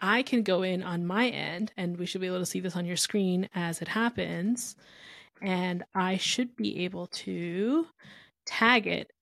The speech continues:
with the block, uh, the core image block, so that it's helpful for anyone who's, uh, filtering by that. And I'm also gonna, because I'm able to reproduce this on my end,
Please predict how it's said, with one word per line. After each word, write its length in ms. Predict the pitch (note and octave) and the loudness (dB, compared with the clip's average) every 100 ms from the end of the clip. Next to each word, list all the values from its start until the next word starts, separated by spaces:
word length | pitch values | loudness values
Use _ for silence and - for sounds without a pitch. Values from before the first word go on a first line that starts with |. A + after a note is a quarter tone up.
| _ | _
with 160 | F3+ F#3 - | -2 -2 -4
the 80 | F3+ | -6
block, 840 | F#3 F#3 F3+ A3 - - - - - _ - | -2 -2 0 -2 -8 -16 -16 -16 -20 _ -4
uh, 520 | F#3 F3 E3+ E3+ F#3 F#3 - | 2 4 2 0 -4 -6 -2
the 120 | F3+ | -2
core 360 | - F3+ F3+ | 0 2 2
image 360 | F#3 F3 F3+ - | 0 -2 -4 -4
block, 560 | F3+ F3 G#3+ D4+ - - | -4 -2 -4 -6 -14 -18
so 200 | - - | -8 -4
that 200 | F#3 F3 - | 0 -2 -2
it's 180 | F#3 - | -4 -4
helpful 720 | - E3+ - F#3+ G3+ A#3 B3 | -4 -4 -2 2 4 2 -2
for 180 | - F3+ | -6 -2
anyone 460 | F3 F3 E3+ E3+ | 0 0 0 -2
who's, 480 | F3 F#3 F#3 E3+ - - - - - | -2 -2 -2 -4 -10 -16 -20 -20 -8
uh, 400 | G3 F3 E3 F3 | -2 -2 -2 -6
filtering 480 | - F3+ F3 A3+ A#3+ | -6 -4 0 4 6
by 200 | B3+ C4+ | 6 6
that. 460 | C4+ D4 F4+ - - - - - - - | 6 4 4 0 -10 -10 -20 -20 -20 -8
And 580 | F#3 F#3+ F#3+ G3 G3 G3 - | 0 2 4 4 2 0 0
I'm 160 | F#3+ | 2
also 240 | G3 G3+ G3+ | 2 0 2
gonna, 240 | G3 F#3+ | 2 2
because 280 | F#3+ F#3 G3+ | 0 0 0
I'm 200 | G3 F#3+ | 2 2
able 120 | A3 G#3 | 2 0
to 120 | G3 | 0
reproduce 520 | F3 F3 F3 F3 E3+ | -4 -6 -8 -8 -8
this 160 | F#3 F3+ | -8 -8
on 160 | F3 | -6
my 200 | G3 C4+ | -2 0
end, 300 | A3 F#3 F#3 | 0 -4 -6